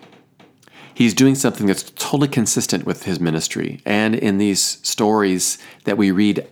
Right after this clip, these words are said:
after the resurrection, Jesus acts first.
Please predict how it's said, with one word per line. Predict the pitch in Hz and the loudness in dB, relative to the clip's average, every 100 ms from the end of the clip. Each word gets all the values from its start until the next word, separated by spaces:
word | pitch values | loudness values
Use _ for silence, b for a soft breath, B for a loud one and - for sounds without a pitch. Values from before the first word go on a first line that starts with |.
| - | -6
after | 101 - - 92 87 B B B | -4 -2 -2 -2 -2 B B B
the | 95 | 0
resurrection, | 90 85 80 78 - 95 - | 0 0 -2 -2 -4 -8 -6
Jesus | - 135 135 127 117 - _ - | 0 2 2 0 -2 -8 _ -4
acts | 92 92 - - | -4 -2 -4 -6
first. | - 85 80 - - | -6 -6 -6 -6 -10